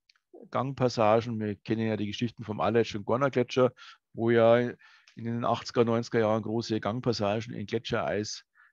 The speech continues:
vorgefunden wurde. Ähm, wir haben ja auch einige Indizien gehabt, dass es, äh, ein Hö-, ein sogenanntes Höhlensystem gibt,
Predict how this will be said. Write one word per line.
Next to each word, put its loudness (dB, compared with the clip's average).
vorgefunden -2
wurde. 4
Ähm, -2
wir -2
haben 0
ja 2
auch -6
einige -2
Indizien -2
gehabt, -2
dass -2
es, -10
äh, -6
ein -10
Hö-, -8
ein -10
sogenanntes 0
Höhlensystem 4
gibt, -6